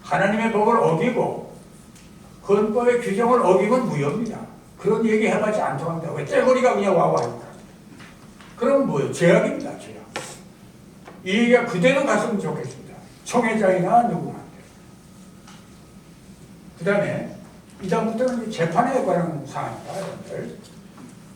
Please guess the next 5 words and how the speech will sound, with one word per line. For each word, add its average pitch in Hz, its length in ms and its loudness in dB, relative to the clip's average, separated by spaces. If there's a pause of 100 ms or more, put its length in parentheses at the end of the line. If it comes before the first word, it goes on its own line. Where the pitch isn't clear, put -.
(300)
이것이 247 580 4
있어가지고 202 640 4
재판이 170 480 0
가야지, 170 920 0 (760)
이거 147 240 4